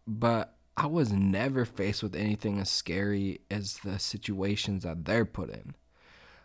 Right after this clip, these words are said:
All of these hardships and losses of life these kids have to endure, no wonder they grow up into seeking revenge. Their childhood is just stripped from them, and all they can think about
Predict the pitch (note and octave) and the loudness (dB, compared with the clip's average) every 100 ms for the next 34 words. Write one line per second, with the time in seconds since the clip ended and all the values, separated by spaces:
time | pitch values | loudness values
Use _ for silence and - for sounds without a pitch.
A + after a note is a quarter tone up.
0 | - - C#3 E3 D#3+ C#3 B2+ A2 A2+ B2+ | -6 0 4 4 4 2 2 2 2 0
1 | - B2+ C3+ A2 G2 C#2 D#2 A#2 B2 B2 | 0 -2 0 -2 0 0 0 0 0 0
2 | B2 A2+ G2+ F2 G2+ A#2 - A2+ - B2 | 0 -2 -2 -2 -2 -2 -2 -4 -2 -2
3 | A2 C3+ A2 - A#2+ A2 F#2+ G2+ A2 A#2+ | -2 -2 -2 -2 -2 0 0 0 0 0
4 | A#2+ B2 C#3+ - _ _ _ _ _ G2+ | -2 -6 -12 -16 _ _ _ _ _ -2
5 | B2 A#2+ G#2 A2+ C#3+ C#3 A#2+ G#2+ F#2 A#2+ | 0 -2 -2 2 4 4 4 2 0 -6
6 | - - G#2+ A2+ - A2+ G2+ - - G#2 | -10 -8 -8 -6 -4 0 0 -2 -4 -2
7 | G2+ F#2 - A2 - G#2 E2 E2 G1+ G2+ | -2 -4 -2 -4 -2 -6 -6 -8 -6 -4
8 | G2 - - - - _ _ - - - | -4 -8 -12 -12 -16 _ _ -20 -20 -20
9 | - _ _ - A2 A2 - A#2+ B2+ A2+ | -20 _ _ -2 -2 0 0 2 2 0
10 | A2+ G2 F#2 - G#2 G2+ G#2+ G#2 - - | 0 -2 -4 -6 -6 -6 -6 -4 -4 0
11 | C#3 B2 - - G#2+ F#2+ E2 E2+ - F#2+ | 2 2 -2 -4 -2 -2 -4 -8 -8 -6
12 | G#2 A#2 A#2+ A#2 G#2 G#2+ G2 - A2+ G#2+ | -2 0 0 0 -2 -2 -2 2 2 2
13 | F2 - - B1 | -2 -4 -6 -8